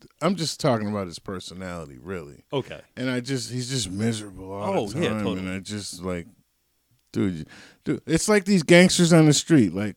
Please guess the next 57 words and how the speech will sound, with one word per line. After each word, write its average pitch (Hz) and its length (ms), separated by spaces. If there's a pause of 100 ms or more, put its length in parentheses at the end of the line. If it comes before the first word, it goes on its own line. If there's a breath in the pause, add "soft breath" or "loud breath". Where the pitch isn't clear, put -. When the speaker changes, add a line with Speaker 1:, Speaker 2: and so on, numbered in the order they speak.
Speaker 1:
cut 185 320
the 147 100
fucking 156 500
shit 139 300
out. 135 340 (520 loud breath)
You're 151 180
not 185 360
gangster 175 520
all 160 280
the 156 100
time. 170 420
You're 147 120
not 170 240
gangster 170 440
when 160 140
you 156 100
go 156 120
home 160 240
to 156 160
your 156 180
mom, 147 540
and 117 120
you. 120 200
Speaker 2:
Why 208 160
is 151 160
Speaker 1:
you 170 60
Speaker 2:
it 165 40
not 180 180
gangster 139 360
to - 100
smile? - 460
Speaker 1:
Like, 139 240 (140)
yeah, 190 340
like, 120 240
wh-, 139 320
wh-, 143 280
what? 185 580 (1160)
Speaker 2:
Maybe 131 140
Speaker 1:
I 170 40
Speaker 2:
that's 190 180
Speaker 1:
don't - 20
Speaker 2:
why 196 80
I'm 214 140
Speaker 1:
know. 127 80
Speaker 2:
square 90 160
too. 90 200
I 104 80
smile 101 420
and 98 80
Speaker 1:
I 90 40
Speaker 2:
I 87 40
Speaker 1:
don't 90 120
Speaker 2:
wave 92 80
Speaker 1:
know. 170 140
Speaker 2:
to 160 40
Speaker 1:
I 175 80
smile. 151 400